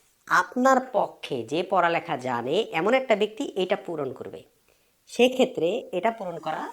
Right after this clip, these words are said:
লাগবে না উপরেরটা। তার মানে হলো, আমরা যখন উপরেরটা ফিল আপ করবো, তখন নিচেরটা ফিল আপ করবো না,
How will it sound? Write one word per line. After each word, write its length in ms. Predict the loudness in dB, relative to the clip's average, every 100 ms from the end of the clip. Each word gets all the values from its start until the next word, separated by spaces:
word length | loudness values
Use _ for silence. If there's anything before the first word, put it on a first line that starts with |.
| -6
লাগবে 380 | -4 -4 -6 -12
না 200 | -12 -18 -16
উপরেরটা। 460 | -12 -10 -10 -14 -20 _ _ _ _ _
তার 220 | -2 0
মানে 220 | 0 -2
হলো, 380 | -4 -4 -6 -6 -4
আমরা 300 | -2 2 2
যখন 300 | 2 -2 -4 -6
উপরেরটা 480 | -2 0 0 0
ফিল 180 | -2 -2
আপ 120 | -2 -4
করবো, 240 | -6 -4
তখন 280 | -4 -6 -4
নিচেরটা 400 | -4 -4 -4 -6
ফিল 160 | -4 -6
আপ 140 | -4
করবো 240 | -8 -8
না, 300 | -8 -8 -8